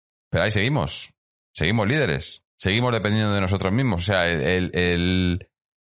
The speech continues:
el mensaje es el mismo. Ah, somos noso-, somos los que nos van a, los que,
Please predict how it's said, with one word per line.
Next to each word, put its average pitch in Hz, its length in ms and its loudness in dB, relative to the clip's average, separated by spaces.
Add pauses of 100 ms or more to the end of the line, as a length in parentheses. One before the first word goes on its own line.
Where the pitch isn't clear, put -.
(200)
el 85 840 0
mensaje 95 360 0
es 110 100 0
el 92 80 2
mismo. 110 380 -2 (1040)
Ah, 67 680 0
somos 101 360 -2
noso-, 98 280 0
somos 113 360 -2
los 107 160 0
que 98 160 0
nos 95 120 0
van 104 140 0
a, 104 140 0
los 98 200 0
que, 92 120 0